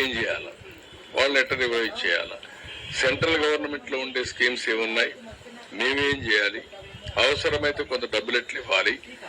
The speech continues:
ఇవన్నీ ఇచ్చి వాళ్ళ వ్యాపారాలు ఈ విధంగా రివైవ్ చేయాలో అవి కూడా ఆలోచిస్తున్నాం. ఎప్పుడు కూడా టౌన్స్ లో ఉండేది మేజర్ గా ఈ ఇష్యూస్ ఉంటాయి.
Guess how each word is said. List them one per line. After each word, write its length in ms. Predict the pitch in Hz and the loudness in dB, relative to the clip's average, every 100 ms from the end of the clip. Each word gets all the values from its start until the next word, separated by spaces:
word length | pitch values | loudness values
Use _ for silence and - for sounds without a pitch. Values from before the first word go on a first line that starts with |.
| - - 113 | -12 2 4
ఇవన్నీ 360 | 123 135 160 156 | 4 2 2 0
ఇచ్చి 180 | 135 - 143 | -2 -4 0
వాళ్ళ 180 | 120 120 117 | 2 2 2
వ్యాపారాలు 580 | 123 127 139 143 143 143 127 | 2 2 4 6 4 4 2
ఈ 20 | 117 | 2
విధంగా 300 | 123 127 127 120 | 4 4 6 4
రివైవ్ 300 | 117 117 113 - | 2 2 0 2
చేయాలో 280 | 123 135 160 | 0 2 2
అవి 100 | 117 | 2
కూడా 120 | 117 113 | 2 0
ఆలోచిస్తున్నాం. 680 | 104 - - - 85 76 - - - - - - - - 117 | -2 -6 -8 -4 -2 -4 -6 -8 -10 -6 -6 -6 -10 0 0
ఎప్పుడు 200 | - 156 | 0 0
కూడా 140 | 156 147 - | 2 0 2
టౌన్స్ 300 | 117 135 135 135 | 2 2 -2 0
లో 60 | 131 | 2
ఉండేది 380 | 127 127 127 127 110 107 - - - - - 107 | 2 2 2 2 2 -2 -8 -18 -20 -20 -6 0
మేజర్ 340 | 127 135 139 135 | 0 2 0 2
గా 60 | 131 117 | 0 2
ఈ 20 | 113 | 2
ఇష్యూస్ 280 | 117 123 110 110 | 2 0 0 -2
ఉంటాయి. 280 | 95 - - | -2 -4 -4